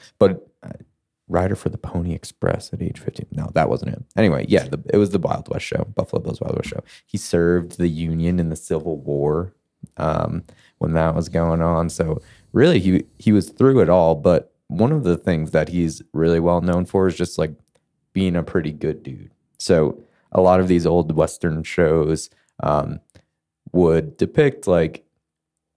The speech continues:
um, battles between Native Americans and cowboys and stuff in a way that wasn't as fair as, as Buffalo Bill would do it. Like, he would still, you know, have some,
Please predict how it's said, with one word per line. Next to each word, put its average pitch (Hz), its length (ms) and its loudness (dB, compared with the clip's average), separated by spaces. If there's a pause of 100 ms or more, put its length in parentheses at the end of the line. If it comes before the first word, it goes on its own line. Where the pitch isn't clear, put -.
(560)
um, 80 500 0
battles 90 380 4
between 80 260 -6
Native 76 240 -6
Americans 95 840 -2
and 76 140 -8
cowboys 87 540 4
and 85 120 -4
stuff 85 400 0
in 78 120 -6
a 78 60 -2
way 80 240 4
that 78 340 -4 (480)
wasn't 101 600 2
as 87 260 -2
fair 85 460 2
as, 82 520 0 (300)
as 82 180 -2
Buffalo 87 380 0
Bill 92 200 0
would 131 120 2
do 143 180 0
it. - 200 -4 (300)
Like, 85 120 -6
he - 100 -2
would 123 140 2
still, - 440 0
you - 80 -6
know, - 160 -8 (1040)
have 90 220 0
some, 87 320 0